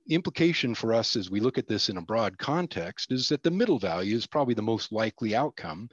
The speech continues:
where the probabilities, uh, decline as we move away from that three hundred eighty-two thousand in the middle in either direction along the curve.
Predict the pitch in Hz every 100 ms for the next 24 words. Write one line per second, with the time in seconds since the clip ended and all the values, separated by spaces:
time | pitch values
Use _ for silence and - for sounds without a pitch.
0 | - - - - - 139 156 - 139 127
1 | 117 123 117 110 - - - 95 95 -
2 | 151 131 117 131 - 110 107 117 113 104
3 | 113 104 107 - 95 95 95 - 117 113
4 | 98 101 101 95 110 104 95 90 90 92
5 | 90 110 151 117 110 117 127 113 101 117
6 | 127 - - 92 92 95 87 - 143 110
7 | 80 85